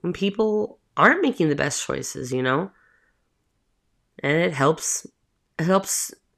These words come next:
in so many different areas because, again, that ripple. That positive ripple of saying, "I'm gonna, I'm gonna take a stand for this because this is the right thing to do."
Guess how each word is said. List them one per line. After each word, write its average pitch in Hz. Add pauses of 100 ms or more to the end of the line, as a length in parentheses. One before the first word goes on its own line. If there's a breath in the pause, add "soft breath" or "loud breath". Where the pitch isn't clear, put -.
in 165
so 165
many 180
different 165
areas 190
because, 165 (260)
again, 156
that -
ripple. - (2500)
That 139
positive 151
ripple 143
of 151
saying, 160 (1080)
"I'm 233
gonna, 330 (560)
I'm 214
gonna 262
take 254
a 240
stand 269
for -
this 123 (960)
because 175
this 170
is 170
the 160
right 139
thing 135
to 127
do." -